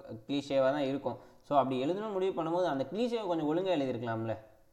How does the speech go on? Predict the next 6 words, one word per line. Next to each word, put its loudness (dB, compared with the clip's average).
இவன் 0
என்னடா 4
பேர் 2
வச்சிருக்காங்க, -2
பவானி, 2
என்ன -4